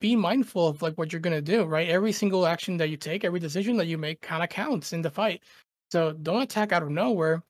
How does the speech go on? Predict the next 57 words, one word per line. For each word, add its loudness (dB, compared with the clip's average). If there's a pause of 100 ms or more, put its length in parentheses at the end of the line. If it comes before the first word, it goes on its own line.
(120)
React 2
to 0
the -2
boss, -2
punish 0
the -6
boss. -4
It's -4
better 0
to -10
punish 2
than -6
just -6
act, -2
uh, 6
without 2 (100)
any 0
sort -2
of 0
an -2
idea -2
of, -6
like, -2 (120)
uh, 4
if 0
it's -2
gonna 2 (100)
come 2
out 4
or, 0
well 6
or 0
not. 2 (440)
So, 2
so -2 (220)
I 0
would -2
try 4
to, -4
like, 0 (180)
you 0
know, 0
ex-, -18 (100)
uh, -4 (440)
kinda 4
touch 2
on 4
the 4
mindset 2
a 2
little 4
bit -2
more 2
than -4
anything 0
else 2
because, -4